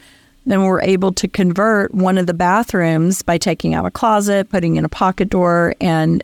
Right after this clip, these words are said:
now it's wide enough. But those are things to consider because the average house is not set up for someone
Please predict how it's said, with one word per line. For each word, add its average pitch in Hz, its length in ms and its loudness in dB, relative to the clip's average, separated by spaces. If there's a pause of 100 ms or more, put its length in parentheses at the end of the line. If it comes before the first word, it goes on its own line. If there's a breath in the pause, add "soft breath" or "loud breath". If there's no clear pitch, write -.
now 160 320 2
it's 156 140 -2
wide 196 340 2
enough. - 360 -4 (100)
But 190 200 0 (400 soft breath)
those 262 220 2
are 415 100 4
things 247 300 0
to 233 120 0
consider 254 600 0
because 214 520 0 (380)
the 190 220 2
average 226 400 0
house 220 460 0
is 196 160 0
not 180 360 2
set 175 320 -2
up 180 280 0
for - 180 -4
someone 165 720 0